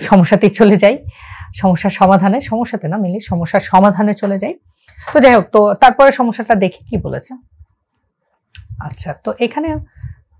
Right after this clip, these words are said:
ওই বল নিয়ে কথাবার্তা, এখানে দেখি এখানে কি বলেছে। দেখো, বলেছে কোনো বিন্দুতে ক্রিয়ারত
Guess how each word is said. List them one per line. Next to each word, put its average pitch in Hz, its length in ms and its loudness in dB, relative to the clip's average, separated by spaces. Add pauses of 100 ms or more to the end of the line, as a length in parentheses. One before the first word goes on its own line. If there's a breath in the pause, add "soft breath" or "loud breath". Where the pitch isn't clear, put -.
(140)
ওই 262 60 6
বল 214 320 4
নিয়ে 220 220 -2
কথাবার্তা, 180 480 0
এখানে 175 300 -2 (300)
দেখি 185 220 0
এখানে 196 260 0
কি 190 120 -4
বলেছে। 175 420 -4 (100)
দেখো, 170 360 -2 (400 soft breath)
বলেছে 208 340 0
কোনো 254 300 2
বিন্দুতে 202 600 0 (380)
ক্রিয়ারত 240 480 2